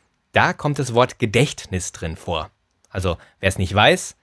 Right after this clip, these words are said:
es gibt ja im Internet so Suchmaschinen, da kann man sich das dann raussuchen. Also, eine sehr bekannte Ruine in Berlin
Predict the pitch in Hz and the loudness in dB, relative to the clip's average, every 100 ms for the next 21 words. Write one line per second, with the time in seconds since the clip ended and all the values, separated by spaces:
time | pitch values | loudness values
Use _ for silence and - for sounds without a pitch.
0 | _ _ - - 117 107 104 98 101 104 | _ _ -16 -10 -8 0 2 2 0 0
1 | 92 85 87 82 - 107 101 87 - 98 | 0 -2 -8 -12 -6 -6 -2 -4 -4 -2
2 | 92 85 90 131 - 120 92 101 101 95 | -2 0 0 -2 -4 -4 -2 -2 -4 -6
3 | 95 85 82 - 87 85 104 98 - - | -6 -6 -6 -8 -10 -2 0 0 -6 -16
4 | - - 127 107 165 196 - 165 156 123 | -2 2 4 6 4 4 0 0 2 0
5 | 107 117 180 220 _ _ - 143 202 190 | 4 4 4 2 _ _ 0 2 4 4
6 | 139 123 143 170 | 4 4 4 0